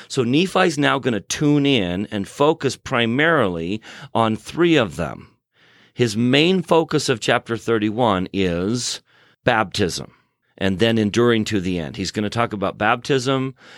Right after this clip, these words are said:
and the path. He will mention all of them, but he's gonna focus in on baptism.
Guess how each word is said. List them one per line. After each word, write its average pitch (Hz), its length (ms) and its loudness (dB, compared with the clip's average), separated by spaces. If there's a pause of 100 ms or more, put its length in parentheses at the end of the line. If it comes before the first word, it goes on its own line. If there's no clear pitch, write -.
(120)
and 98 180 -2
the 85 60 -4
path. 117 600 -2
He 131 120 -2
will 175 220 2
mention 147 400 2
all 113 220 4
of 80 100 -4
them, 80 160 -6
but 90 100 -6
he's 101 140 -2
gonna 104 180 -2
focus 151 460 -2
in 127 80 0
on 110 140 2
baptism. 90 580 -4